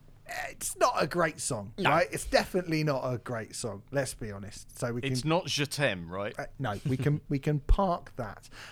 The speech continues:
Speaker 1: Uh, the video caused controversy as it is essentially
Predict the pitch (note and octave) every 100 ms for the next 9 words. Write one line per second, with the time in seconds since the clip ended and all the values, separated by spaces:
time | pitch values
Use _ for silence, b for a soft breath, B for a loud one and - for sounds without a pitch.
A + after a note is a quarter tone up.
0 | B D#3 D#3+ D#3 D#3+ B3+ A#3 C#3+ C3 -
1 | D#3 - F#3+ C3+ C#3 - C#3 F#3+ F#3+ C4+
2 | B3 C4 - D#4 - G#2+ F#2+